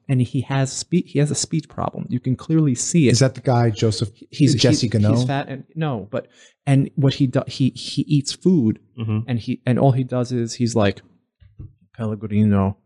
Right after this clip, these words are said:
Speaker 1: He drinks it, and then he eats a piece of chicken, and then he, he has a flaming hot Cheeto, and then he's getting views because it's funny. He's getting more views, he's getting more views, and then all of a sudden you see, and he's like, "Uh,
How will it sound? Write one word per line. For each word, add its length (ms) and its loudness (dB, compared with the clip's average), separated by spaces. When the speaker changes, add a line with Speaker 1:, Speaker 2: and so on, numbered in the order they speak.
Speaker 1:
He 140 -10
drinks 360 0
it, 220 0
and 120 0
then 100 4
he 60 0
eats 160 -2
a 40 -2
piece 220 -4
of 80 -8
chicken, 400 2
and 180 -2
then 100 2
he, 100 2
he 120 -2
has 320 -2
a 40 -10
flaming 360 0
hot 180 -2
Cheeto, 520 2
and 240 2
then 440 4
he's 280 -4
getting 320 2
views 300 0
because 260 -8
it's 140 -12
funny. 460 -2
He's 100 -10
getting 220 0
more 220 2
views, 240 0
he's 140 -12
getting 220 0
more 160 2
views, 300 0
and 160 0
then 80 2
all 80 0
of 60 -4
a 40 -6
sudden 220 -2
you 80 2
see, 400 0
and 140 2
he's 200 2
like, 300 0
"Uh, 260 -2